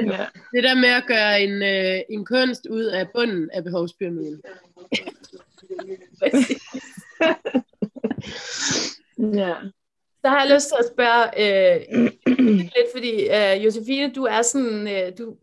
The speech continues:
Speaker 3: du er sjovt nok underrepræsenteret, fordi du er generator, og det er jo, hvad er det, halvfjerds procent af jordens befolkning, som man siger er generators. Så det er altså den, det er den store, hårdt arbejdende, øh, flok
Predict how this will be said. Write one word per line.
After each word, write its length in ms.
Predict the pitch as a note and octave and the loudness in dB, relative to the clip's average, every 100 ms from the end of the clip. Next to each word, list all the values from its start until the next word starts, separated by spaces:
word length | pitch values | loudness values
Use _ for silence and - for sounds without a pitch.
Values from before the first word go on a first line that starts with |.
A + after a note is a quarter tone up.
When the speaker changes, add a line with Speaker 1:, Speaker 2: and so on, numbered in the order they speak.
| G#3 | -8
Speaker 3:
du 120 | B3 | -6
er 40 | |
sjovt 400 | A3 - D#4 C#4+ | -6 0 2 2
nok 280 | B3 B3 B3+ - | 2 0 2 2
underrepræsenteret, 840 | B3+ D#4 A3+ A3 G3 G3 A3 G3 | 2 2 0 -2 -6 0 0 0
fordi 300 | G#3+ A#3 G#3+ | -8 -14 -12
du 100 | C4 | -6
er 60 | B3+ - | -6 -2
generator, 580 | B3+ D4 E4+ B3 G3+ G#3 | -2 -2 0 0 2 0
og 300 | - G3 F#3+ | -2 -4 0
det 80 | B3+ | 0
er 40 | |
jo, 400 | B3+ A#3 G3 - G3 | 2 2 0 -6 -6
hvad 380 | G#3+ G#3 G3 G3 | -4 -2 0 0
er 40 | |
det, 280 | G#3+ A3+ - - | 2 2 0 -8
halvfjerds 420 | G#3 A3 A3+ C4 | -10 -4 -2 2
procent 520 | D4 D4 B3+ A#3 G#3 F#3+ | 2 2 0 -4 -4 -6
af 80 | |
jordens 320 | F#3+ G#3 G3+ - | -6 -4 -8 -10
befolkning, 580 | G3+ A3 F#3+ G3 G3+ G#3+ _ _ | -4 -2 -2 -4 -8 -8 _ _
som 140 | - G#3+ | -4 -2
man 180 | G3 G3 | -2 -4
siger 300 | - G#3+ G#3 | 0 2 2
er 160 | F3+ | 0
generators. 580 | F3+ G3 G#3 G3 F3+ F3 | -2 -6 -4 -4 -2 -4
Så 120 | F3 F3 | -6 -2
det 160 | A3+ A3 | 2 2
er 40 | |
altså 220 | F#3 G#3+ G#3 | 2 -4 -4
den, 260 | G3 F#3 F3+ - - _ | -6 -6 -12 -20 -20 _
det 80 | A#3+ | 4
er 40 | |
den 120 | A#3+ | 4
store, 560 | A#3+ - A#3 A#3+ C4 D4 - _ - | -2 0 2 4 2 0 -4 _ -8
hårdt 240 | A3 C4 - | -2 -2 0
arbejdende, 920 | G3+ G3+ F3 F3+ - G3+ F3 F3 G#3+ _ | 0 0 -2 -4 -6 -4 -4 -4 -10 _
øh, 560 | G3 F3+ E3+ D#3+ E3+ F3+ - - | -2 0 2 6 4 2 -8 -10
flok 340 | G#3 G#3+ A#3 | -2 -2 -2